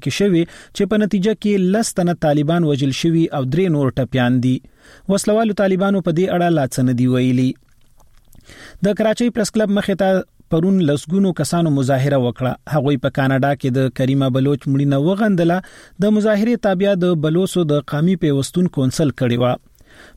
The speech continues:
مظاهره کوونکو بینرونه پورته کړي وو او شعارونه یې ورکول. هغوی غوښتنه کوله چې د کریمې بلوچ د مړینې پلټنې دې وشي او د پیښې تر شا حقایق دې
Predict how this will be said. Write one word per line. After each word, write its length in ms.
مظاهره 440
کوونکو 400
بینرونه 500
پورته 320
کړي 220
وو 100
او 160
شعارونه 420
یې 120
ورکول. 440
هغوی 300
غوښتنه 420
کوله 320
چې 420
د 160
کریمې 340
بلوچ 300
د 160
مړینې 320
پلټنې 460
دې 140
وشي 260
او 60
د 140
پیښې 200
تر 160
شا 100
حقایق 460
دې 120